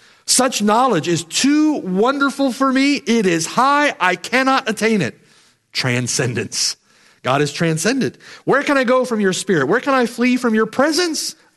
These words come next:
Omnipresent, unbounded by space. "If I ascend into heaven, you're there. If I make my bed in hell, in hell, behold, you are there. If I take the wings of the morning and dwell in the uttermost parts of the sea,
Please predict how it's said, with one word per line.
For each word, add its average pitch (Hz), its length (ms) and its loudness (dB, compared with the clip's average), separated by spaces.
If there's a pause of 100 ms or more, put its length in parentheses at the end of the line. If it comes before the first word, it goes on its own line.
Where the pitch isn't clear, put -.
(640)
Omnipresent, 175 800 -2 (360)
unbounded 202 560 0
by 180 160 0
space. 269 380 -2 (160)
"If 220 160 0
I 226 120 2
ascend 294 360 0
into 262 180 2
heaven, 277 280 0
you're 190 160 2
there. 262 340 0 (140)
If 196 100 0
I 196 80 4
make 220 240 0
my 226 140 2
bed 233 160 2
in 226 80 2
hell, 240 340 0
in 190 140 0
hell, 240 240 2
behold, 214 340 0
you 185 140 0
are 147 100 2
there. 262 340 0 (280)
If 175 80 0
I 180 80 4
take 233 260 0
the 233 60 2
wings 233 320 2
of 208 80 2
the 202 80 2
morning 233 320 2
and 160 80 0
dwell 233 220 2
in 262 60 0
the 208 120 0
uttermost 240 340 2
parts 233 240 -2
of 196 60 -6
the 175 100 -2
sea, 294 340 0